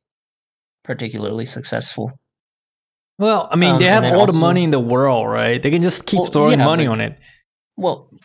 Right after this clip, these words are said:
Speaker 1: like, Amazon, for example, they can keep throwing money at it, but they'll just keep losing money if they don't, you know, figure out what isn't working, right? Because I think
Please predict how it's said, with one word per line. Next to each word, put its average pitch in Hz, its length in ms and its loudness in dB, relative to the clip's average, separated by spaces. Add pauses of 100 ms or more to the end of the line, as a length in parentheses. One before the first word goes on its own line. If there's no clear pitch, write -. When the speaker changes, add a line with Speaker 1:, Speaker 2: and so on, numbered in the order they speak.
(120)
Speaker 1:
like, 139 300 -2
Amazon, 120 440 -2
for 117 180 -4
example, 117 440 -4
they 160 120 -2
can 170 160 -2
keep 135 220 -4
throwing 127 260 0
money 135 240 -2
at 101 140 -8
it, 104 120 -12
but 110 180 -6 (100)
they'll 120 120 0
just 120 200 -4
keep 131 180 -4
losing 117 320 -2
money 113 320 -2
if - 140 -12
they 110 180 -6
don't, 107 300 -6 (540)
you 107 120 -20
know, 107 80 -16
figure 117 380 -4
out 110 320 -2
what 120 300 -8 (520)
isn't 117 340 -6
working, 117 480 -8 (560)
right? 101 240 -16
Because 117 300 -10
I 127 120 -4
think 202 260 -4